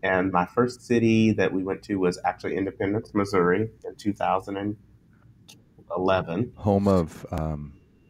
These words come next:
Speaker 2: President Truman, I believe.
Speaker 1: Yeah. And so, um, a really great little town. Um, it was actually my first, um, interaction with pre-tax income.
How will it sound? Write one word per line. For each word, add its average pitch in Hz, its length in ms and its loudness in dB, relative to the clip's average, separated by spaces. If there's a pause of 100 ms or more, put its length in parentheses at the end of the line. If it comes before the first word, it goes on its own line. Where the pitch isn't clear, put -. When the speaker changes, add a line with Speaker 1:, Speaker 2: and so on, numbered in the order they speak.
(200)
Speaker 2:
President 101 460 -2
Truman, 113 420 -2
I 64 80 -8
believe. 64 480 -10 (840)
Speaker 1:
Yeah. 135 440 0 (260)
And 110 220 4
so, 101 580 4 (240)
um, 196 640 4 (720)
a 107 40 -6
really 135 240 2
great 110 260 2
little 110 200 0
town. 92 460 0 (140)
Um, 98 260 0
it 98 60 0
was 104 200 4
actually 110 280 4
my 98 220 4
first, 101 260 2 (520)
um, 90 420 4
interaction 98 500 4
with 90 160 -2
pre-tax 104 480 4
income. 101 480 2